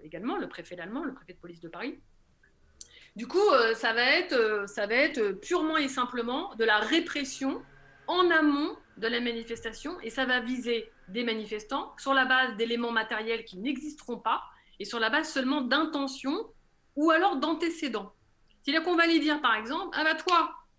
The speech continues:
on t'a vu à telle manifestation. Ah bah oui, avec notre caméra piéton, là. Une nouvelle caméra qu'on va mettre. Ah bah on a vu que t'étais, euh, à telle ou telle manifestation.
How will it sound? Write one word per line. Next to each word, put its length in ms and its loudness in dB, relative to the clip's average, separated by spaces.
on 100 2
t'a 160 4
vu 160 0
à 80 4
telle 220 2
manifestation. 920 0
Ah 80 -6
bah 120 2
oui, 100 -2
avec 120 -2
notre 180 -2
caméra 380 2
piéton, 420 -2
là. 240 2
Une 100 -10
nouvelle 220 0
caméra 440 2
qu'on 140 -6
va 120 4
mettre. 220 0
Ah 140 0
bah 100 4
on 100 2
a 100 4
vu 100 -2
que 40 0
t'étais, 460 0
euh, 220 4
à 100 -2
telle 160 0
ou 80 2
telle 160 2
manifestation. 880 -2